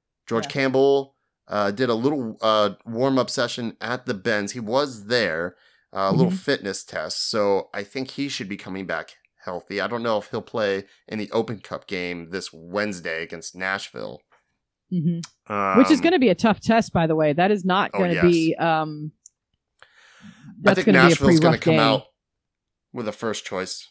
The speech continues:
Speaker 1: for that one.
Speaker 2: Yeah, I,
Speaker 1: I
Speaker 2: I
Speaker 1: do.
Speaker 2: think they're gonna,
Speaker 1: It's their
Speaker 2: I
Speaker 1: first
Speaker 2: think they're
Speaker 1: Open
Speaker 2: gonna
Speaker 1: Cup
Speaker 2: give us
Speaker 1: game.
Speaker 2: a real tough
Speaker 1: 'Cause we,
Speaker 2: run.
Speaker 1: we haven't had it.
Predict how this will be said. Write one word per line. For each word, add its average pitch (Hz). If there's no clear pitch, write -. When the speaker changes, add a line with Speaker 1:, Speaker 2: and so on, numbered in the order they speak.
Speaker 1:
for -
that 92
one. 90
Speaker 2:
Yeah, 170
I, 165
Speaker 1:
I 170
Speaker 2:
I 170
Speaker 1:
do. 202
Speaker 2:
think 180
they're 170
gonna, 151
Speaker 1:
It's -
their 135
Speaker 2:
I -
Speaker 1:
first 147
Speaker 2:
think 180
they're 123
Speaker 1:
Open 170
Speaker 2:
gonna -
Speaker 1:
Cup 110
Speaker 2:
give -
us -
Speaker 1:
game. -
Speaker 2:
a 160
real 156
tough 156
Speaker 1:
'Cause 151
we, 143
Speaker 2:
run. 143
Speaker 1:
we 127
haven't 127
had 117
it. 95